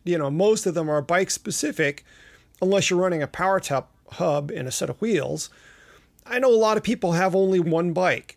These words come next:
be it a road bike or a mountain bike, but I know a great many mo-, more who are total N plus one junkies. I mean, here in Sonoma County, you're not really a cyclist unle-, unless you have a road bike,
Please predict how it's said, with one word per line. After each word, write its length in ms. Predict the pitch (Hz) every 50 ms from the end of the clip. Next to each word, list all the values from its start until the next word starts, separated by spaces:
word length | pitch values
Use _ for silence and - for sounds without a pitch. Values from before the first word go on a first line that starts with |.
| 220
be 160 | 151 180 170 160
it 80 | 165
a 60 | 143
road 260 | 127 - 165 180 180 160
bike 300 | 185 180 180 185 180 -
or 100 | 151 143
a 40 |
mountain 280 | 143 151 151 170 170 160
bike, 320 | 143 160 156 156 156 - -
but 320 | - 196 151 151 180 180 180
I 100 | 175 180
know 200 | 190 202 202 190
a 60 | 185
great 300 | 156 156 202 214 254 220
many 240 | 196 190 190 185 175
mo-, 320 | 170 170 175 175 170 180 - _ _ _ _
more 640 | - 175 185 202 240 262 247 208 156 147 143 147 147 - _ _ _ _ _ _ _ _ _ _
who 240 | - - 196 180 180
are 220 | 170 160 156 160
total 520 | - - 185 180 180 180 180 175 175 - - -
N 240 | 175 185 202 190 185
plus 340 | - - 175 160 - - -
one 300 | 156 151 147 143 143 135
junkies. 760 | 117 139 160 160 160 139 - - 117 - - - - - - - _ _ - - _ _ _ _ _ _ _ _ _ _ _ _ _
I 80 | - 202
mean, 420 | 220 233 233 214 214 196 208 - _ _ _ _ _ _ _ _ _ _ _ _ _ _ _ _ _ _ _ _ - - - - - - - - - - - _
here 240 | - - 277 392 440
in 60 | 277
Sonoma 380 | - - - 180 190 196 190 170
County, 440 | - 175 170 160 170 180 180 185 - _ _ - - - _ _ _ _
you're 160 | - 202 269
not 240 | 320 359 349 311 226
really 260 | 233 214 220 214 180
a 60 | 160 139
cyclist 540 | - 185 175 196 185 - - 175 151 -
unle-, 420 | 170 180 180 190 202 202 208 226 - - _
unless 360 | 208 185 196 214 247 233 -
you 60 | - 196
have 380 | 151 160 170 170 165 165 151
a 80 | - 160
road 240 | 147 170 208 226 202
bike, 340 | 208 190 185 185 185 -